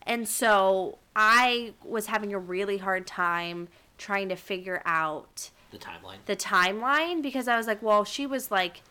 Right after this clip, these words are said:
Speaker 1: ten in the flashback. And then if our killer is in our mid to late thirties, how is he killing her grandma?"
Speaker 2: And then killing her.
Speaker 1: And
Speaker 2: Trying
Speaker 1: then
Speaker 2: to kill her.
Speaker 1: and then trying to kill her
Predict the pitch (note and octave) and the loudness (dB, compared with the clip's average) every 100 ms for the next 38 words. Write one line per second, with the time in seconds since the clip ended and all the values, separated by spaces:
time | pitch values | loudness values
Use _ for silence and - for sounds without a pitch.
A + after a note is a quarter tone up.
0 | _ _ _ - - - A#3 F#3 D#3+ D#3 | _ _ _ -10 -8 -2 2 2 0 -4
1 | F#3 G3+ _ - F#3 E3 - F#3 F3 - | -8 -12 _ -8 -8 -8 -2 0 0 -2
2 | - A#2+ E3 - - - - - _ G#3+ | -10 -10 -12 -14 -20 -20 -20 -20 _ -4
3 | G#3+ G#3 G3 G#3 F#3 - - F#4 E4 A#3+ | -2 0 0 0 -2 -2 -6 -2 0 2
4 | F#3+ F#3+ G#3+ A#3+ - G3 F#3 F3 E3 D3+ | 2 2 0 -4 -6 -6 -4 -4 -2 -2
5 | D3 D3 D#3 _ _ _ _ _ F#3 E3+ | -2 -4 -8 _ _ _ _ _ -12 -8
6 | D#3+ D#3 - E3 D3+ C#3+ - - D3+ C#3+ | -8 -10 -8 -6 -6 -8 -10 -10 -10 -10
7 | D#3 D3+ F3+ A3+ - - _ _ _ - | -12 -10 -10 -8 -10 -12 _ _ _ -4
8 | A#3 A#3 A3+ G#3 - - C4 A#3 G3 G3 | 2 2 2 -2 -6 -8 -6 -4 -4 -4
9 | G3 - - C#4+ A#3+ G3+ F#3+ G3+ A3 - | -8 -10 -4 -2 -2 -2 -4 -6 -12 -18
10 | _ _ _ _ G#3+ F#3+ A3 A#3 A#3 G3+ | _ _ _ _ -6 -4 0 4 4 2
11 | E3 D#3 D#3 F#3 F#3 - A2 G2+ - F#2+ | 0 0 -2 -4 -8 -16 -16 -16 -16 -18
12 | E2+ - - _ _ - G3 G3 G3 G3+ | -18 -20 -20 _ _ -6 -4 -2 -2 -4
13 | - F#3 D#3+ - C#3+ - G3 G3 F#3+ - | -12 -16 -14 -14 -14 -8 -6 -6 -8 -4
14 | G#3+ G3 F3 - F#3 D3+ - G3 F#3 E3 | -2 -2 -6 -6 -6 -6 -4 -2 0 0
15 | D#3+ D#3+ | -2 -4